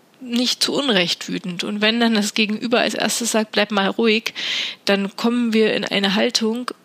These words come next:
wo wir sagen, „Ich muss mich überhaupt nicht beruhigen und, ähm, verbiet du mir nicht noch den Mund.“ Und das heizt eine Situation nochmal ins Unermessliche auf. Und einem aggressiven Menschen, ähm, begegnet man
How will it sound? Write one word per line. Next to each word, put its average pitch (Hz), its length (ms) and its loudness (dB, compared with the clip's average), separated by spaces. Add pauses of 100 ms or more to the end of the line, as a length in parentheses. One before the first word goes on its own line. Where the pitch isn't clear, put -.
(140)
wo 208 100 -2
wir 208 120 4
sagen, 208 360 2
„Ich - 220 2
muss 240 180 0
mich 233 160 2
überhaupt 196 360 0
nicht 240 200 -2
beruhigen 254 460 2
und, 220 640 -2
ähm, 208 500 0
verbiet 208 360 0
du 233 60 0
mir 220 140 2
nicht 208 160 0
noch 208 140 -2
den 202 160 0
Mund.“ 226 320 0 (400)
Und 208 180 2
das 214 220 4
heizt 214 320 2
eine 202 180 0
Situation 196 720 0
nochmal 185 520 0 (100)
ins 190 220 -2
Unermessliche 214 920 0
auf. - 480 -4
Und 196 380 -4 (880)
einem 208 260 2
aggressiven 233 600 2
Menschen, 240 680 2
ähm, 208 380 -2
begegnet 214 460 -2
man 208 420 0